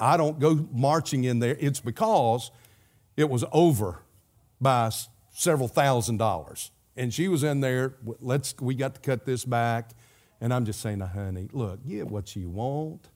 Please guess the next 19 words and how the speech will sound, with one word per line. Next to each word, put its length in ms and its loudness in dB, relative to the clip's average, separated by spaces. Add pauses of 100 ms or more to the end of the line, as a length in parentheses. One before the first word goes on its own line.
(160)
get 220 -6
what 240 -6
you 80 -6
want, 300 -8
get 120 -8
what 240 -10
you 60 -8
want. 340 -10
We 100 -2
can 80 -4
go 140 -4
to 60 -6
Patrick 460 -8
and 120 -6
borrow 260 -4
money." 300 -10 (580)
Uh, 360 0 (760)
so, 480 4 (340)
but 400 4